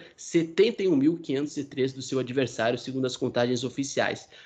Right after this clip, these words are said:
O, o A P C também manteve o estado de Kogi, onde o, o Ahmed Usman Ododo, ah, venceu com mais de quatrocentos,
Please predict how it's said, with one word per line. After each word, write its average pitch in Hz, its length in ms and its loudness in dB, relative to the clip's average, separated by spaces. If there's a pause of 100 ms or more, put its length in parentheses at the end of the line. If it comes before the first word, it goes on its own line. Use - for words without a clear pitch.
(120)
O, 160 420 6
o 170 60 6
A 185 60 4
P 185 220 -2
C 143 440 2
também 127 220 0
manteve 135 360 0
o - 20 -6
estado 127 300 -4
de 131 100 -4
Kogi, 139 580 2
onde 127 500 2
o, 131 220 0
o 131 120 2
Ahmed 127 480 2
Usman 127 500 0
Ododo, 135 580 0 (420)
ah, 127 240 4
venceu 147 520 6
com - 120 -4
mais 135 200 4
de 135 100 0
quatrocentos, 135 840 0